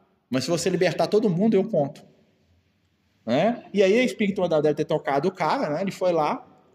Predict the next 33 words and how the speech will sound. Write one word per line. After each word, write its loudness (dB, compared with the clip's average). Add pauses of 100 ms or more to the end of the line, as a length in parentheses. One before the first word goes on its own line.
(380)
e 0
libertou 2
todos 0
os -6
cristãos, -2
deixou -2
todo 0
mundo 2
fugir 0
da 4
cidade. 0 (1300)
E 0
ele 4
falou 0
assim, 0
"Cadê 2
o 4
Pedro?" -2
Ele -8
fala, -2
"Sou -8
eu -2
mesmo." -8 (2250)
Aí 0
o 0
que -4
que -4
eles -6
fazem? 0
Eles -2
pegam 0
o -4
Pedro, 0